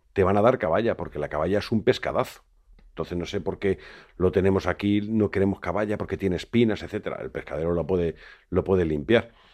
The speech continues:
Y hay pescados incluso que antes nadie quería, como por ejemplo el rape, el carabinero, las angulas, que se-, todo el mundo sabe que se echaban para los cerdos, que luego han tenido,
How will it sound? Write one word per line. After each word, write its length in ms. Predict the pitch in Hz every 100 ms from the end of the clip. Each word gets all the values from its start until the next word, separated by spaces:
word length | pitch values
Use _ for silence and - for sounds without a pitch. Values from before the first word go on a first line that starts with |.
| - - -
Y 100 | 101
hay 140 | 107
pescados 580 | - 104 127 123 95 -
incluso 400 | 87 104 95 95
que 80 | 104
antes 240 | 117 107
nadie 260 | 90 92 101
quería, 340 | 107 117 120
como 180 | 82 80
por 120 | 73
ejemplo 280 | 73 95 98
el 40 | 95
rape, 420 | 92 110 82 - _
el 160 | 87 87
carabinero, 560 | 82 80 78 95 107
las 260 | 80 85 -
angulas, 600 | 82 82 110 104 - - _
que 120 | - 64
se-, 200 | 73 67
todo 120 | 85
el 60 | 82
mundo 180 | 82
sabe 180 | 82 85
que 120 | 78
se 80 | 80
echaban 260 | 78 87 85
para 140 | 82
los 100 | 78
cerdos, 300 | - 101 80
que 140 | - 80
luego 260 | 90 92
han 100 | 101
tenido, 380 | 98 104 104 92